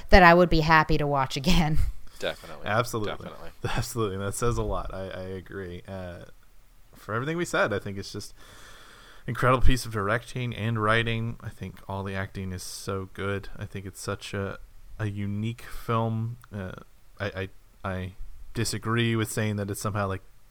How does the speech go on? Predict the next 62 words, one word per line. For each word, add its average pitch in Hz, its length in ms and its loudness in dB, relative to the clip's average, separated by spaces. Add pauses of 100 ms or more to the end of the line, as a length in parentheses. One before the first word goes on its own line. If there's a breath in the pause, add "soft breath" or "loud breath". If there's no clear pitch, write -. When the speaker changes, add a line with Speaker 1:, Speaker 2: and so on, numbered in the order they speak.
Speaker 3:
black 104 440 -2
gay 107 200 -4
boyhood. 101 440 -4
It's 98 160 -6
so 101 320 -4 (100)
different 104 340 -6
from 104 240 -8
that 101 160 -6
film. 101 360 -8 (640 soft breath)
Yes, 104 240 -4
it's - 100 -10
about 101 220 -2
a 95 100 -2
kid 98 300 -6
growing 95 280 -4
up, 101 300 2
but 92 180 -4
I 95 80 -6
think - 280 -10
it's, - 440 -14
it's - 120 -16
a - 20 -14
completely 127 360 2
different 104 220 -2
structure 117 560 -2
and 92 180 -10
style 104 600 -2
and - 180 -20
tone 117 380 -6
than 104 120 -8
that 98 160 -10
film. 98 360 -10 (540 soft breath)
It's 113 100 -8
very 143 140 -2
much 156 180 -2
itself, 151 480 4
and, 98 320 -8
uh, 98 320 -6 (340)
I 110 60 -14
think 104 140 -10
the 107 60 -4
only 107 120 -2
thing 107 60 -6
to 104 60 -6
compare 113 180 -2
it 113 60 -8
to 127 120 -6
is 117 100 -4
Moonlight, 127 420 -4
which - 140 -10
I 104 60 -10
think - 220 -14
makes 98 180 -14
for 101 100 -12
one 98 100 -10
of 98 40 -10
those 95 160 -10
great 101 380 -12
movies 104 380 -10
that - 100 -14
it's, - 280 -18
uh, 98 160 -12